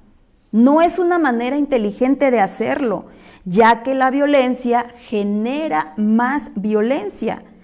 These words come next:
genera dolor, emociones y acciones negativas. Y pues obviamente fomenta la repetición de más agresiones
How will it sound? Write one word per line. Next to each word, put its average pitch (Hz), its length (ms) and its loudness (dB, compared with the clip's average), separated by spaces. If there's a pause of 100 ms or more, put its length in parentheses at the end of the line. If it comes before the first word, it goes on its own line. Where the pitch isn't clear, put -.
(180)
genera 233 600 0
dolor, 214 760 2 (260)
emociones 233 1160 -2
y 214 160 0
acciones 277 760 0
negativas. 220 920 -2 (560)
Y 220 100 -4
pues 233 300 -2
obviamente 269 1080 -2
fomenta 269 720 2
la 240 160 4
repetición 214 1200 -2
de 220 140 2
más 220 480 -2
agresiones 240 960 -2